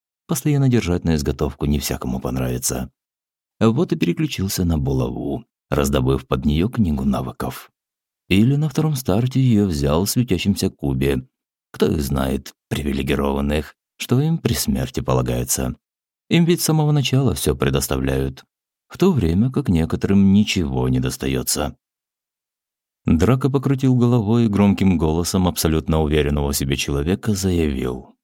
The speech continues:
"Это мы удачно мимо ехали. Никого нет, мы первыми успели. Шток, позвони Липпе, скажи, что этот кадр наш, пусть не суетится. Гок, не стой,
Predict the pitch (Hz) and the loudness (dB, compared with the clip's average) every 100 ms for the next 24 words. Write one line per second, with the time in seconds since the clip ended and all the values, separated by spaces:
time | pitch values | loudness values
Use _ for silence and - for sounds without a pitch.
0 | _ _ _ _ _ _ _ _ - 104 | _ _ _ _ _ _ _ _ 2 4
1 | 156 175 170 170 165 131 180 196 190 165 | 4 4 4 4 4 4 2 2 0 4
2 | 117 78 76 73 65 - 65 62 65 - | 6 4 4 2 0 -2 -4 -4 -6 -12
3 | _ - 82 87 95 113 180 185 202 - | _ -4 0 2 2 2 2 2 0 0
4 | 98 139 131 - 117 80 85 76 73 73 | 2 2 0 0 2 2 0 0 0 -2
5 | - 78 76 78 76 69 _ _ _ _ | 0 0 2 2 0 -2 _ _ _ _
6 | - - 202 - _ - 180 190 180 123 | -8 0 0 0 _ 0 2 2 4 4
7 | 76 69 65 - 64 - - - 160 180 | 2 0 -4 -8 -8 -10 -10 -4 0 2
8 | 175 - 160 143 131 113 101 92 82 76 | 2 2 2 2 2 2 4 2 2 2
9 | 71 69 - - _ _ 214 135 78 71 | 2 0 -4 -8 _ _ 0 0 0 -2
10 | 65 65 67 - 73 65 - _ _ _ | -2 -2 -4 0 0 0 -6 _ _ _
11 | - - 80 85 50 - - _ _ - | -10 -2 2 2 0 -4 -14 _ _ -4
12 | 76 82 76 - 78 67 64 | 2 2 2 0 0 0 -4